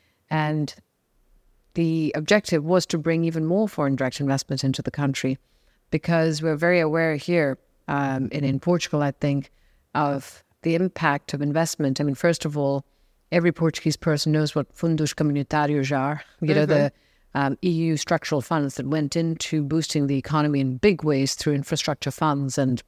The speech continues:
Speaker 1: <clears throat> social development funds.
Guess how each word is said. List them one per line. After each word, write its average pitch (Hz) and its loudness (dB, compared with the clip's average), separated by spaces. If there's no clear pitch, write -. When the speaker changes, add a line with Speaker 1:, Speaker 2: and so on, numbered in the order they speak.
Speaker 1:
<clears throat> 147 2
social 160 2
development 143 0
funds. 147 0